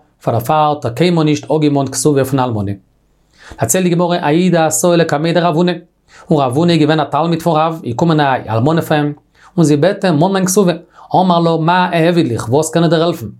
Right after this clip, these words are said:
דער רב לא מגבה כתובה לעלמא ליה. אמר לו, זאגט אים דער אלמנה, מי דהוא תימן? פאר וואס גיט מען נישט קיין כתובה?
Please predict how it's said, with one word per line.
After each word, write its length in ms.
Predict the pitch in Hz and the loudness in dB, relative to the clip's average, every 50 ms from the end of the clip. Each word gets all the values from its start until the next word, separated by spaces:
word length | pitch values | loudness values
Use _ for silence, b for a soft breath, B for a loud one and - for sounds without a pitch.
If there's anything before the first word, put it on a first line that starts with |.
| b b b b b 151 | b b b b b 0
דער 180 | 156 156 151 135 | 0 0 2 2
רב 360 | 156 180 175 170 170 165 143 | 2 2 2 2 2 2 2
לא 120 | 156 165 | 0 2
מגבה 440 | 160 147 - 175 175 165 160 156 165 | 2 2 2 0 0 0 0 0 0
כתובה 320 | 165 - - 175 170 170 | 0 0 -2 0 0 2
לעלמא 300 | 165 160 160 175 180 175 | 2 2 2 2 2 2
ליה. 80 | 151 139 - - - - - _ _ _ _ B B B B - | 0 0 0 -2 -6 -10 -12 _ _ _ _ B B B B 0
אמר 300 | 113 165 185 147 127 135 | 0 0 0 0 -2 0
לו, 180 | 139 147 160 170 | 0 0 0 2
זאגט 280 | 131 147 170 - - | 0 0 -2 -2 -2
אים 100 | 139 139 | -2 0
דער 120 | 131 131 131 | 2 0 0
אלמנה, 340 | 131 135 165 175 151 135 | 0 0 0 2 2 2
מי 240 | 143 175 214 240 233 | 2 2 2 2 2
דהוא 280 | 202 151 135 120 123 - | 2 2 2 2 2 0
תימן? 720 | 120 127 127 156 220 214 180 170 175 180 180 180 175 175 180 185 - - _ _ | 0 2 0 0 2 2 2 2 2 2 0 0 -2 -4 -6 -8 -12 -18 _ _
פאר 140 | - 196 185 | -4 -2 0
וואס 320 | 196 202 190 190 - - | 0 0 0 -2 -2 -2
גיט 160 | 139 147 147 | -2 -2 0
מען 100 | 143 131 | 0 0
נישט 140 | 131 123 120 | 0 -2 -2
קיין 100 | - 131 | -4 -4
כתובה? 280 | - - 175 208 180 | 0 0 0 2 2